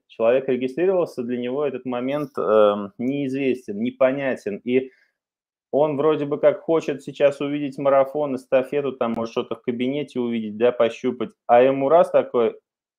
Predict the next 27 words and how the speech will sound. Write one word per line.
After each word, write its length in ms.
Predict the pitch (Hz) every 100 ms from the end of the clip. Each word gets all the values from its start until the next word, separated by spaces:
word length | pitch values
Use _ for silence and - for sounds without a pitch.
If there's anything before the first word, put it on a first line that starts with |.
| _
"Оплатите, 560 | 135 190 196 196 202 131
пожалуйста, 640 | 113 101 98 87 - 92
да, 160 | 104 127
там, 180 | 98
сервисный 560 | 87 110 95 92 - 92
сбор, 320 | 92 87 87
и 120 | - -
тогда 340 | 131 117 135
что-то, 320 | - 123 -
может 300 | 92 98 92
быть, 160 | 85 90
мы 100 | 95
вам 180 | 95 95
покажем". 640 | - 104 - 98 87 - -
То 100 | 226
есть 140 | -
многими 480 | 151 190 170 135 127
это 160 | 123
воспринимается 920 | 110 110 - 110 113 113 101 92 - _ -
как, 240 | 98 - _ _ _ - _
возможно, 680 | 110 120 120 135 135 113 104
какое-то 480 | 101 - 104 95 104
мошенничество. 720 | 117 127 - 196 185 - 127
Ну, 160 | 160 120
знаете, 400 | 120 120 101 -
да, 160 | -
там 200 | 117 90